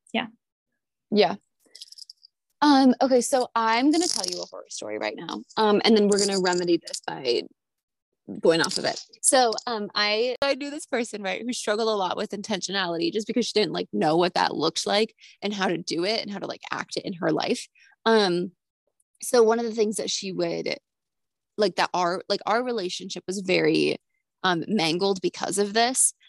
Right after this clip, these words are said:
Speaker 1: Mm-hmm.
Speaker 2: Um, and she very much thought intentionality was like, Okay, we have to be talking twenty-four seven. We have, and we
Speaker 1: Mm-hmm.
Speaker 2: can't just be talking about, like, you know, anything. We can be talking about, like, our dogs and, like, our future dogs' names. Like, we have to be talking about, like,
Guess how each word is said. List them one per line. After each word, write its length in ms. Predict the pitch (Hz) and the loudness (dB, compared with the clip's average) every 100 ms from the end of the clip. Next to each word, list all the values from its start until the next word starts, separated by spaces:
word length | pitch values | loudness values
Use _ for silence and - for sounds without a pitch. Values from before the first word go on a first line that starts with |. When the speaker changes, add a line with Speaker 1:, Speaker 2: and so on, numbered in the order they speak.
| _ - | _ 2
Speaker 1:
Mm-hmm. 500 | 226 196 180 180 175 | 4 4 0 -6 -10
Speaker 2:
Um, 60 | - - | -8 -4
and 180 | 214 | -2
she 760 | 196 - - 226 190 180 185 196 202 196 | -2 -4 -4 -4 -2 0 0 0 -4 -4
very 280 | 202 190 | -2 -2
much 320 | 190 185 - - | -4 -8 -8 -4
thought 240 | 180 175 | -2 -2
intentionality 920 | 202 196 185 175 180 175 175 180 180 | -6 -8 -2 0 0 0 0 0 0
was 260 | 175 185 - | -2 -2 -2
like, 280 | 165 - - - - - | -2 -2 -6 -18 -8 -2
Okay, 180 | 202 190 | 2 4
we 140 | 185 | 4
have 200 | 202 175 | 2 -2
to 80 | - | -4
be 80 | 190 | -4
talking 480 | - 190 196 196 170 | 0 0 0 -4 -6
twenty-four 480 | - 165 - - | -6 -8 -8 -4
seven. 400 | - - - 95 | -2 0 -2 2
We 100 | 185 196 | 4 4
have, 240 | 185 185 - | 2 -2 4
and 120 | 226 | 6
we 100 | 220 | 6
Speaker 1:
Mm-hmm. 80 | 220 | 4
Speaker 2:
can't 160 | 254 226 | 2 2
just 140 | - | 0
be 100 | 208 | 0
talking 420 | - 196 185 175 | 0 -2 -2 -2
about, 240 | 170 156 - | -2 -2 -4
like, 240 | 98 - - - - _ _ _ _ | -6 -8 -14 -20 -20 _ _ _ _
you 140 | - 202 | 2 2
know, 140 | 170 - | 2 0
anything. 440 | 202 208 196 - 202 | 0 0 -2 -6 -6
We 40 | |
can 120 | 208 214 | -4 -4
be 60 | |
talking 200 | 220 175 | -4 -6
about, 80 | 160 | -6
like, 140 | 160 | -6
our 100 | 165 | -4
dogs 480 | 170 170 170 - 190 | 0 2 2 0 -2
and, 80 | 175 | -4
like, 160 | 156 - | -6 -4
our 100 | 170 | -4
future 560 | - 185 160 156 151 - _ - | -4 -4 -2 0 0 -4 _ -2
dogs' 300 | 160 - 185 | -2 -2 -8
names. 420 | 175 107 170 190 | -8 -8 -6 -2
Like, 120 | 208 | 0
we 100 | 202 | 2
have 180 | 226 190 | 2 0
to 60 | 190 | -2
be 60 | |
talking 380 | 190 196 - 185 | -4 -4 -6 -6
about, 400 | 170 156 120 104 | -2 2 2 0
like, 320 | - 82 - | -4 -6 -10